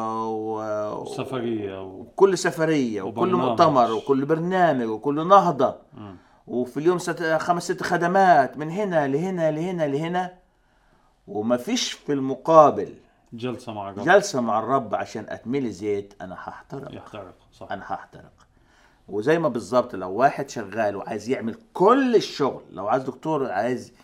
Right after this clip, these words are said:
Speaker 1: يعمل كل الشغل وكل العمليات ومفيش
Speaker 2: مم.
Speaker 1: أي حد بيساعده و-، و-، والشغل كل ما له م-، ما بيزيد، هو هيحترق،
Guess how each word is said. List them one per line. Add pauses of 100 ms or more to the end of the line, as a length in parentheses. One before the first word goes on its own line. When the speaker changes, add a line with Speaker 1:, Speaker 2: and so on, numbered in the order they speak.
(260)
Speaker 1:
يعمل
كل
الشغل
وكل
العمليات
ومفيش
Speaker 2:
مم.
Speaker 1:
أي
حد
بيساعده (640)
و-،
و-،
والشغل
كل
ما
له
م-،
ما
بيزيد،
هو (260)
هيحترق،